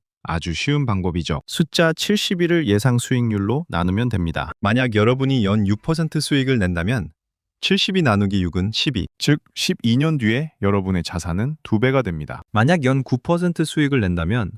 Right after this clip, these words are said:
팔 년 만에 두 배가 되죠. 미국 에스앤피 오백이나 나스닥 백의 지난 수십 년간 평균 수익률이 얼마인지 아십니까? 대략 십 퍼센트 내외입니다. 즉, 가만히 묻어만 둬도 칠 년에서 팔 년마다 내 자산이 두 배씩 늘어난다는 뜻입니다.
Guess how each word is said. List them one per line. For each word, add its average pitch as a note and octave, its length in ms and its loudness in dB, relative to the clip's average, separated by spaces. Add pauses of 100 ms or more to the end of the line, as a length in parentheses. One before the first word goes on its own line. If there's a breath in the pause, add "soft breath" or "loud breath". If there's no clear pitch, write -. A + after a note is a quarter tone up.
(200)
팔 E3+ 180 0
년 F3 140 2
만에 C3 340 0
두 - 140 -2
배가 B2+ 240 2
되죠. D#2+ 420 -6
미국 C3+ 380 2
에스앤피 F3 480 2
오백이나 B2+ 680 2
나스닥 G#2 480 -2
백의 A2+ 300 2
지난 A2 340 0
수십 - 300 0
년간 E3 400 2
평균 E3+ 340 0
수익률이 A#2+ 580 0
얼마인지 G#2 460 0
아십니까? F2+ 560 -4 (840)
대략 A#2+ 320 2
십 - 200 -6
퍼센트 E3+ 360 -2
내외입니다. F2+ 720 0
즉, B2+ 220 2 (100)
가만히 C#3 400 2
묻어만 B2+ 440 2
둬도 G2 420 -2 (120)
칠 - 200 -2
년에서 E3 340 2
팔 F#3 220 -6
년마다 B2 640 -2
내 G2 220 2
자산이 F#2+ 580 -2
두 G2+ 160 0
배씩 A#2 380 0
늘어난다는 F#2 580 -2
뜻입니다. G2 480 -4